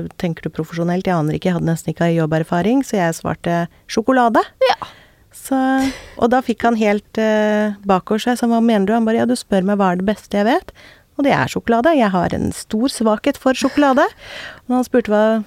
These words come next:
Speaker 1: eh, liksom, dårligste egenskapen var, og at jeg klarer ikke å begrense meg med sjokolade.
Speaker 2: <laughs>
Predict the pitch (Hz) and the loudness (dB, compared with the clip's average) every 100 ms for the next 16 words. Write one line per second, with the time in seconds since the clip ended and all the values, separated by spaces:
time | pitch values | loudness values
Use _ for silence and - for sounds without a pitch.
0 | - 220 220 202 220 214 - 233 185 - | -2 0 0 0 0 0 0 2 0 0
1 | - 202 175 180 190 185 220 247 294 240 | 0 0 0 -2 -2 0 2 2 2 2
2 | 233 - - 285 220 165 190 - - - | 0 -2 -2 -2 0 0 -2 -4 -6 -2
3 | 143 185 - - 262 165 185 196 220 180 | 0 0 2 0 0 -2 -2 -2 0 0
4 | 156 185 | -2 -4